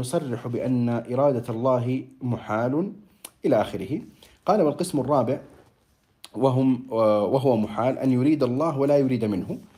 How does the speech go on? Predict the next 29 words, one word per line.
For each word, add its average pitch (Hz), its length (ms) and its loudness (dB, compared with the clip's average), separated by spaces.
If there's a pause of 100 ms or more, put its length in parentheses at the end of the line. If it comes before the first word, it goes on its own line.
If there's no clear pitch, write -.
(280)
فهذا 151 340 0
هو 139 160 0
الذي 120 320 0
يزعم 113 320 0
هؤلاء 92 640 -4
أنه 113 320 0
مطلوبهم، 98 720 -6 (480)
وأن 120 260 2
من 117 140 0
لم 117 140 2
يصل 117 200 -4
إليه 113 320 -2
ففي 104 260 -10
سيره 104 500 -4
علة، 101 360 -2 (400)
وأن 117 240 0
العارف 120 440 0
ينتهي 110 400 -4
إلى 110 80 -2
هذا 110 240 -2
المقام، 101 440 -4 (320)
وهو 110 220 -2
أن 113 100 -2
يكون 117 300 -2
الله، 120 460 -2 (140)
أن 120 100 0
يكون 123 260 -2
الله 120 360 2
مراده 98 520 -2